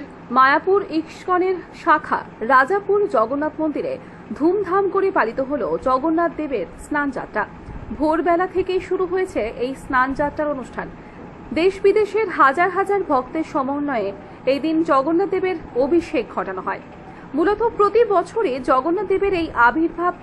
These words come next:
দিবস তিথিতে জগন্নাথ দেবকে স্নান করিয়ে অভিষেক করানো হয়। বিভিন্ন নিয়ম নিষ্ঠার মধ্যে দিয়ে এই মহা উৎসব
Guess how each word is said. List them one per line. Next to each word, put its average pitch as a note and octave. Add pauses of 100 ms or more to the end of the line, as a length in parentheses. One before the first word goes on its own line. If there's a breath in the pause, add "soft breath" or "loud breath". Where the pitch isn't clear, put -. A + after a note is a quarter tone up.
(260)
দিবস C#4+ (160)
তিথিতে C#4+ (320 loud breath)
জগন্নাথ C#4
দেবকে D#4+
স্নান A3+
করিয়ে C#4 (160)
অভিষেক B3
করানো C4+
হয়। A3 (640 loud breath)
বিভিন্ন G#4
নিয়ম F4+
নিষ্ঠার G4+
মধ্যে C4+
দিয়ে D#4
এই D4
মহা C#4
উৎসব D4+